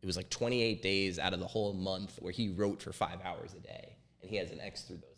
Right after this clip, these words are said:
days. And he says it, it bothered him so much to see a day where there wasn't an X that he was, like,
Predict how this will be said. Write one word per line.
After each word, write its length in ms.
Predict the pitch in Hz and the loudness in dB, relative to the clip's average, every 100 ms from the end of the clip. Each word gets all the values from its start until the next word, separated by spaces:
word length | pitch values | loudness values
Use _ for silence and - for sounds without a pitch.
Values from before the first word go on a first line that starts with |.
| - | -14
days. 260 | 58 85 - | -12 -10 -8
And 100 | 98 | -6
he 80 | 101 | -4
says 360 | 98 90 85 - - _ - | -4 -6 -8 -14 -20 _ -8
it, 240 | 113 78 - 117 | -8 -8 -8 -4
it 320 | 95 - - | -2 -4 -2
bothered 340 | 107 117 107 | 2 4 2
him 120 | 95 | 0
so 240 | 92 113 113 | -2 0 0
much 340 | 110 92 - | 0 -2 -4
to 160 | 98 92 - - | -4 -4 -8 -10
see 120 | 107 | -4
a 40 | |
day 180 | 98 104 | -2 -2
where 160 | 98 95 | -2 -2
there 180 | 95 92 | -4 -4
wasn't 260 | 92 95 98 | -6 -6 -6
an 100 | 92 | -6
X 400 | 92 120 - - - - _ _ _ - | -8 -8 -10 -16 -18 -20 _ _ _ -8
that 100 | 90 | -4
he 80 | 95 | -4
was, 120 | 90 | -2
like, 220 | 90 | -4